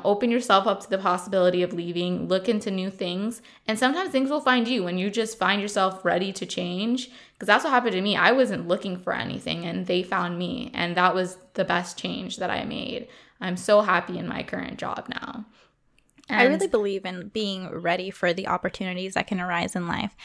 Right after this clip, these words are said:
Speaker 2: Instead of just hoping and wishing or this and that, I think being ready for the opportunities and, like Vivi said, embracing them with open arms instead of questioning them or being afraid or, you know, giving yourself all the what ifs about it, that really will just propel you forward in life.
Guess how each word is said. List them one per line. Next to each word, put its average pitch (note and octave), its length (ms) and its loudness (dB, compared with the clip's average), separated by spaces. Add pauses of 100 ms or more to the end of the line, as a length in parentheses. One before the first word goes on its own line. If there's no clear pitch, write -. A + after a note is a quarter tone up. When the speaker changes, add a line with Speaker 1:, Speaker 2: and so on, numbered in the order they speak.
(280)
Speaker 2:
Instead A3+ 380 2
of A#3+ 100 4
just A3+ 200 -2
hoping F#3+ 420 -2
and F#3 120 -4
wishing F3+ 320 -6
or F3+ 100 -6
this F3+ 180 -4
and F3+ 160 -6
that, F3+ 240 -2 (320)
I G3 60 4
think B3 200 0
being G#3+ 220 0
ready F3+ 220 0
for G3 120 -2
the F3+ 140 2
opportunities F3+ 580 -2
and, F3+ 100 -8
like F3+ 140 -10
Vivi F3+ 220 -6
said, F3+ 360 0
embracing F#3 460 0
them G3 140 0
with F#3 160 -2
open F3+ 260 0
arms F3+ 320 -2
instead F3 260 0
of F3+ 220 2 (320)
questioning A#3 420 2
them F#3+ 200 0
or F3+ 80 0
being F3+ 180 -4
afraid A3+ 600 4
or, F#3 260 0 (400)
you A#3+ 100 0
know, A3+ 100 4
giving B3+ 220 4
yourself C#4 260 0
all F#3 100 4
the F#3+ 100 4
what F3+ 160 4
ifs - 180 0
about G3+ 300 4
it, G#3 200 6 (300)
that G#3 340 6
really F#3 360 2
will F#3 100 2
just F#3+ 160 -4
propel F3 260 0
you E3 120 -2
forward D#3 320 -2
in F3 100 -4
life. - 420 -8